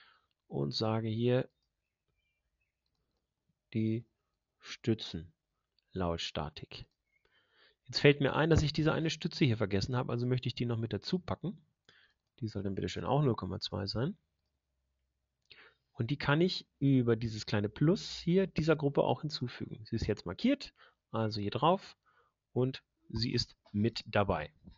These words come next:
Dementsprechend kann man sie natürlich auch wieder mit rausnehmen. So, jetzt habe ich diese Änderung drin und ich habe sie auch irgendwie hier markiert, aber irgendwie muss ich sie wahrscheinlich im Plan auch noch sichtbar machen.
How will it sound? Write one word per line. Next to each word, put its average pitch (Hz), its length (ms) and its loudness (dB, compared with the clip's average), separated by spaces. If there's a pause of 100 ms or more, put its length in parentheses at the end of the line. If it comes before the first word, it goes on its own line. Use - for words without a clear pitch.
(1120)
Dementsprechend 123 460 4
kann 117 120 4
man 120 120 4
sie 113 100 2
natürlich 107 420 -4
auch 90 160 -8
wieder 98 220 -4 (260)
mit - 220 -8
rausnehmen. - 400 -14 (800)
So, - 100 8
jetzt 139 140 12
habe 170 120 10
ich 175 100 2
diese 175 200 6
Änderung 131 460 8
drin 180 340 8
und 226 100 6
ich 170 120 6
habe 143 180 8
sie 143 160 4
auch - 220 -2
irgendwie 139 260 4
hier 127 120 4
markiert, 120 360 4
aber 151 180 4
irgendwie 180 440 6
muss 156 240 4
ich 147 100 0
sie 143 140 2
wahrscheinlich 135 360 4
im 120 120 2
Plan 135 400 6
auch - 180 -2
noch 104 160 -6
sichtbar - 480 0
machen. 92 320 -12